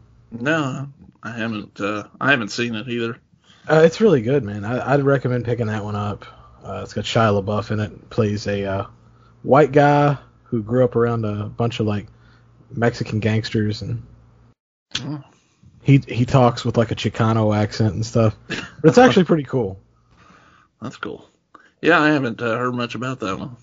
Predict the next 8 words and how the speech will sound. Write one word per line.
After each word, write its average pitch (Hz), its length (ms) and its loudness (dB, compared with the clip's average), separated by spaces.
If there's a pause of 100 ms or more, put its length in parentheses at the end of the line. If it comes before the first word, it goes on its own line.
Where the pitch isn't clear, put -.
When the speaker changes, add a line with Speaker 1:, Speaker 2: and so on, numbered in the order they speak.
(120)
Speaker 1:
Uh, 87 320 -10 (1400)
but 104 100 -12
yeah, 104 460 0
um, 120 480 2 (180)
I 131 80 0
picked 147 320 0
<laughs> - 0 -
up, 165 300 2